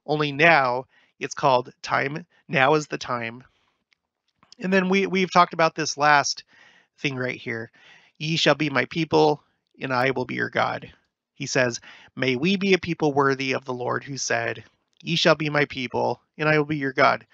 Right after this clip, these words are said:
And this is in the context. This is from Jeremiah, what is it, thirty twenty-two? This is in the context of the second coming,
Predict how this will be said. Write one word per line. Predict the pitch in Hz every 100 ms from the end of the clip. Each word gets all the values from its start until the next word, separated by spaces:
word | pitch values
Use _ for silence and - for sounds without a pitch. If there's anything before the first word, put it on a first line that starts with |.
| - - -
And | - 156
this | 170
is | 170
in | 170
the | 160
context. | - 151 151 151 123 117 - - -
This | 147 147
is |
from | - 143
Jeremiah, | 135 143 139 135 135 135 131 127 _
what | 156 143
is | 139
it, | 143 143 _
thirty | 156 147 147
twenty-two? | 143 143 139 131 139 147 - _ - - - - - _ _ _ - -
This | 156
is | 170
in | 165
the | 151
context | - 143 139 139 123 - -
of | 127 120 120 - _ - -
the | 156
second | - 147 147 131
coming, | 120 117 110